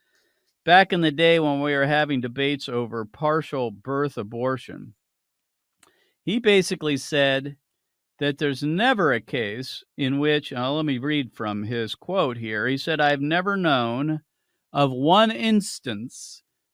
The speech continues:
where the child had to be aborted to save the mother's life." In other words, why don't we just deliver these children full term with a C-section, cesarean section, and give them the care they need? There's no reason to kill them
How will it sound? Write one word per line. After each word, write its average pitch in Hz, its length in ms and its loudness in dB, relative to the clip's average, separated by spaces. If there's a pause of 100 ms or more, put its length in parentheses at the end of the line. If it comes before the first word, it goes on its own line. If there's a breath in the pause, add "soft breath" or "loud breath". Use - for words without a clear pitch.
where 131 100 -4
the 135 140 -4
child 170 400 4
had 160 260 2
to 156 60 -8
be 151 160 -2
aborted 139 520 -2
to 123 80 -6
save 139 460 -4
the 127 100 -4
mother's 117 640 -6
life." 113 460 -6
In 160 80 -6
other 226 160 -2
words, 139 360 -4 (300)
why 160 180 -4
don't 208 140 -2
we 180 100 -4
just 170 240 -10
deliver 156 400 -6
these 135 220 -6
children 110 500 -4
full 120 300 -6
term 117 480 -4 (540)
with 131 160 0
a 135 60 4
C-section, 139 760 -4
cesarean 170 600 -2
section, 127 520 -2
and 131 180 -2
give 147 200 0
them 147 180 -2
the 135 100 -2
care 147 400 -2
they 127 160 -4
need? 127 520 -2 (400)
There's 107 160 -10
no 135 200 0
reason 139 340 -2
to 120 80 -4
kill 143 340 -6
them 101 180 -10